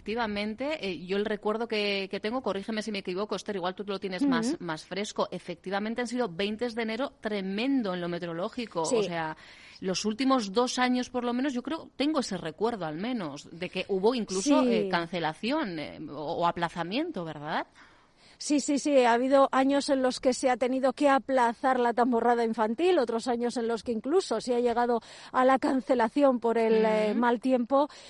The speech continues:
Speaker 2: pero
Speaker 1: Cachis en la
Speaker 2: bueno,
Speaker 1: mar.
Speaker 2: eh, la verdad es que siempre, siempre es un momento muy, muy emotivo, porque
Speaker 1: Sí.
Speaker 2: fíjate, te voy a dar un dato, el año pasado, en la tamborrada infantil, solo por el centro de Donostia,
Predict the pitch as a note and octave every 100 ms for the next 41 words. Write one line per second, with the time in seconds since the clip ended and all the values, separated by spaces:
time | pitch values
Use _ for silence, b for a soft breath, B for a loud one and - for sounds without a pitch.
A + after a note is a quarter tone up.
0 | B - C4+ C4 C4 B3+ B3+ A#3+ C4+ C#4
1 | F#4+ - B3 A3+ A3+ A3+ A3 A#3+ - B
2 | B C4+ B3+ C4+ D#4+ F4 - E4 D4+ E4
3 | D#4 C4+ B3 A#3 A3+ A3 G#3 A3 B3 B3+
4 | D4+ D4 E4+ F4+ D#4 C#4 D#4+ E4+ C#4 C#4
5 | C4+ B3+ A#3+ A#3 A#3+ B3 A#3+ D4 D#4+ C4
6 | F#4+ G#4 B3 A#3+ B3 A3 B B - E4+
7 | G4 F4+ C#4+ D4+ F#4 F4 D#4 D#4+ D#4 C#4
8 | C#4+ F4 B3 - D#4+ C#4+ A#3 A4 B B
9 | B3+ B3+ B3+ A#3+ A#3 A#3+ F4 G4 - A#3
10 | A3+ - E4+ E4 - - - G4 G4+ D4
11 | C4+ A#3+ E4+ F4 D4+ C4+ B3+ A#3+ A#3+ D#4
12 | - C4+ C#4